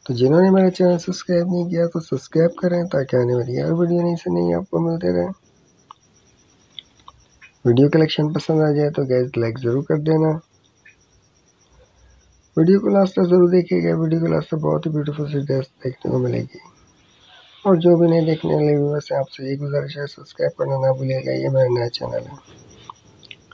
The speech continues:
तो next video तक के लिए अपना बहुत ज़्यादा ख्याल रखिएगा, दुआ में याद रखिएगा, subscribe करना ना भूलिएगा।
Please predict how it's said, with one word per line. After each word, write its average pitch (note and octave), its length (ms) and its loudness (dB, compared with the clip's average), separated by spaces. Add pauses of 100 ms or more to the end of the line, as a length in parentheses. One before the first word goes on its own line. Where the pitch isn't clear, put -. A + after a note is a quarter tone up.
(500)
तो F3 80 4
next D#3 280 2
video D#3 260 4 (100)
तक D#3+ 180 -2
के D#3 80 -2
लिए D3+ 160 -2
अपना E3+ 240 -4
बहुत E3+ 240 4
ज़्यादा E3+ 240 0
ख्याल D3+ 300 -2
रखिएगा, D3 460 -2
दुआ A#2+ 260 2
में A2+ 120 -4
याद A#2+ 280 -2
रखिएगा, C#3+ 540 -4 (120)
subscribe D#3 500 -4
करना C#3 260 2
ना B2+ 160 2
भूलिएगा। C3 540 -2